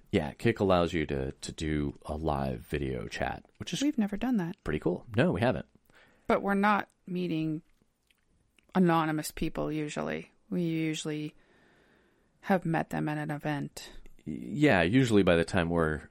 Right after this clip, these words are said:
Speaker 1: exchanging Kik information, it's, we've had some conversations. We've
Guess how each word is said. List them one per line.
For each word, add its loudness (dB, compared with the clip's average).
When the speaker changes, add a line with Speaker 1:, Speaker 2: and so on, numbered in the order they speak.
Speaker 1:
exchanging -2
Kik 0
information, -4
it's, -4
we've 4
had -4
some -6
conversations. -4
We've -2